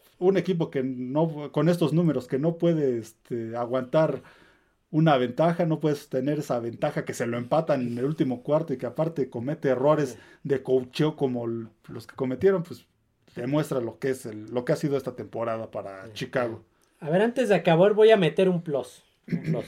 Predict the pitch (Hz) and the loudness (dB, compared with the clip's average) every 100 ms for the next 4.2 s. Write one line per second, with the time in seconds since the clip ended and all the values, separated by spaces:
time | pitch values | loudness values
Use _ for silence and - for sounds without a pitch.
0 | - _ _ _ - 120 131 143 196 240 | -12 _ _ _ -8 0 2 4 4 4
1 | 208 147 - 180 139 131 202 190 165 147 | 4 2 2 0 0 6 8 8 4 0
2 | 175 165 170 143 147 160 135 - 127 - | 0 -2 -2 0 2 2 0 -4 -10 -10
3 | _ _ _ 107 98 101 101 95 113 - | _ _ _ -18 -16 -16 -16 -16 -18 -12
4 | 143 | -12